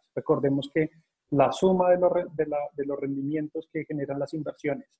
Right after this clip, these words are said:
menos el costo de administración será la rentabilidad neta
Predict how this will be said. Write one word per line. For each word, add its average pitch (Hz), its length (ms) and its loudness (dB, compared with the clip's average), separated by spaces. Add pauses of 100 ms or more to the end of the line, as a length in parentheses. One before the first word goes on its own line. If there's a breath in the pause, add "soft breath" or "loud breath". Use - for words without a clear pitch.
(400)
menos 139 380 -2
el 131 140 -6
costo 175 320 0
de 170 60 0
administración 170 680 -6
será 143 280 -2
la 139 120 0
rentabilidad 139 680 -4
neta 180 360 -2